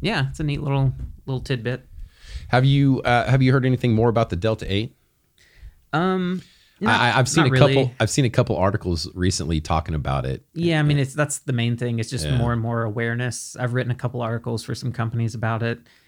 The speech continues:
Speaker 1: Um, but it's just this, the same old stuff.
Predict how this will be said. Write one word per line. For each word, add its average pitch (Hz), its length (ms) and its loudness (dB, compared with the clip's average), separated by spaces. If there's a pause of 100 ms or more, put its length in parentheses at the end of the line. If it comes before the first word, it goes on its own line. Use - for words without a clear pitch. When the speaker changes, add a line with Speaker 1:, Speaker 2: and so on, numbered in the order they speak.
(280)
Speaker 1:
Um, 117 640 0 (320)
but 123 440 -2 (120)
it's 160 100 0
just 135 180 0
this, 120 180 -4 (180)
the 147 140 0
same 156 260 2
old 110 140 -2
stuff. 120 520 0